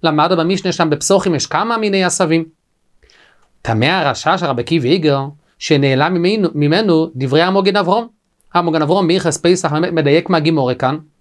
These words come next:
שרק מי שנקרא מורו בשעס מתנתרא הוא כשר, ולכן רק חמש עשרה מינים שהוזכרו במשנה בפסוחים רק הם כשרים, ולא כמו שיש אומרים שכל עשב מר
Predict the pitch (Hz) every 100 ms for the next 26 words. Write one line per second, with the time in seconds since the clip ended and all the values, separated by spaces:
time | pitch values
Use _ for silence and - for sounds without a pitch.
0 | _ _ - - 156 139 175 214 214 202
1 | 190 160 156 185 185 160 160 214 220 196
2 | 165 - 190 190 180 160 190 208 175 170
3 | 175 202 220 196 - 98 - _ _ -
4 | 151 147 196 165 170 202 220 - 175 170
5 | 185 214 214 185 170 165 214 175 107 -
6 | _ _ _ _ _ _ - - 160 156
7 | 113 - 143 180 180 143 165 202 175 147
8 | - 180 208 185 175 - 220 - 202 190
9 | 185 - _ - 165 185 233 214 - 190
10 | 214 185 180 170 165 196 196 190 190 -
11 | 147 156 185